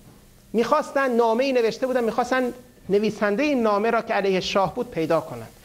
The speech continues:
محمد مرا آورده بودند، روی اجاق برقی گذاشته بودند،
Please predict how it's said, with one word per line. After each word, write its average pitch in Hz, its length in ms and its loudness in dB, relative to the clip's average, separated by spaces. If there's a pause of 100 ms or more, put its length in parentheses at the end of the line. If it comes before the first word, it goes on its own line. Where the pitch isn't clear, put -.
(240)
محمد 240 500 2
مرا 285 260 2
آورده 214 440 0
بودند، 202 360 -2 (240)
روی 285 200 4 (180)
اجاق 214 360 2
برقی 214 340 0
گذاشته 214 520 0
بودند، 202 360 0